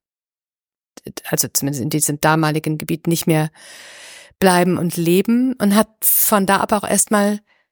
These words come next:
bis Mitte der fünfziger Jahre, das habe ich gar nicht gewusst, ausschließlich auf Englisch publiziert.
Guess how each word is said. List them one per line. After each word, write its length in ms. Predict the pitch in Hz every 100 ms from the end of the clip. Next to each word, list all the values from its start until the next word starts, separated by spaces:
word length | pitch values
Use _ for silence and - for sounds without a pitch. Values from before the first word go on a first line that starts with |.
| _ _ _
bis 320 | - - -
Mitte 200 | 208 208
der 140 | 180 170
fünfziger 440 | 202 - 220 190
Jahre, 480 | 185 175 180 180 175
das 200 | 170 -
habe 80 | 175
ich 100 | -
gar 140 | 180
nicht 160 | 175 170
gewusst, 480 | - 196 - - -
ausschließlich 500 | - 190 - 202 185
auf 100 | 190
Englisch 340 | - 165 156 -
publiziert. 760 | 151 143 - - 127 143 -